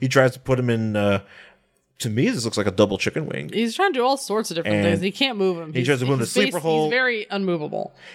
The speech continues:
Speaker 1: At one
Speaker 2: I
Speaker 1: point,
Speaker 2: think he's trying to bite his
Speaker 1: and then
Speaker 2: leg
Speaker 1: he's
Speaker 2: down
Speaker 1: trying
Speaker 2: here.
Speaker 1: to bite his leg.
Speaker 2: Yeah, he's playing dirty.
Speaker 1: He is.
Speaker 2: He's, he's trying to bite legs.
Speaker 1: And Hulk's sitting there. He's like, "Oh, you call yourself the Hulk? You're worse than an imposter." And he picks him up by the trunks.
Speaker 2: Yeah.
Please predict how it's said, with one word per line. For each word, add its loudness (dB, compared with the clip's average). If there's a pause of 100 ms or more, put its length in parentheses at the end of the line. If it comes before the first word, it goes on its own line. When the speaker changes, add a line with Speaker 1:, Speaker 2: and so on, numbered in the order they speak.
(140)
Speaker 1:
At 2
one 2
Speaker 2:
I -4
Speaker 1:
point, -2 (100)
Speaker 2:
think 0
he's -2
trying 2
to -4
bite 2
his -6
Speaker 1:
and -2
then 4
Speaker 2:
leg 0
Speaker 1:
he's 4
Speaker 2:
down 0
Speaker 1:
trying 2
Speaker 2:
here. 2
Speaker 1:
to -2
bite 2
his 0
leg. 0 (120)
Speaker 2:
Yeah, 4
he's -2
playing 0
dirty. 0 (240)
Speaker 1:
He -6
is. 2
Speaker 2:
He's, 0
he's -4
trying 6
to -2
bite 2
legs. 2
Speaker 1:
And 2
Hulk's 6
sitting 0
there. 4
He's 0
like, -2
"Oh, 4
you 2
call 2
yourself 0
the -4
Hulk? 4
You're 0
worse 2
than -2
an 2
imposter." 2
And 2
he -2
picks 0
him 0
up 0
by 4
the 2
trunks. 0
Speaker 2:
Yeah. 2